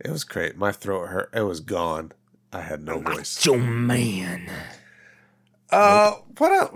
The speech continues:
Speaker 1: D-, uh, it's a comedy movie, so of course, like, oh, I remember one.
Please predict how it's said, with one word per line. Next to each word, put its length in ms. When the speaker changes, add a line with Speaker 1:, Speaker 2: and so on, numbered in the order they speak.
Speaker 1:
D-, 140
uh, 220
it's 140
a 40
comedy 380
movie, 340
so 200
of 120
course, 280
like, 340
oh, 460
I 160
remember 400
one. 380